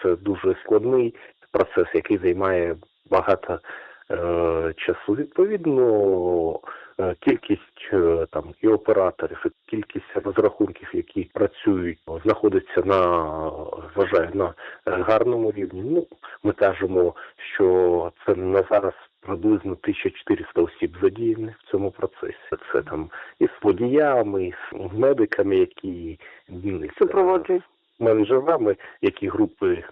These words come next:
Speaker 1: але загалом, м, тисяча чотириста чоловік на зараз, приблизно,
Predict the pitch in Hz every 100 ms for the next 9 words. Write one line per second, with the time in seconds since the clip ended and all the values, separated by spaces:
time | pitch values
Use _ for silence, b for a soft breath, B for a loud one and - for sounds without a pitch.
0 | 95 95 90 95 120 98 95 101 131 127
1 | 107 101 95 92 - 104 - - - 104
2 | 90 - 90 - - 98 101 B B B
3 | - 101 98 85 85 - B B - 95
4 | - 104 110 104 101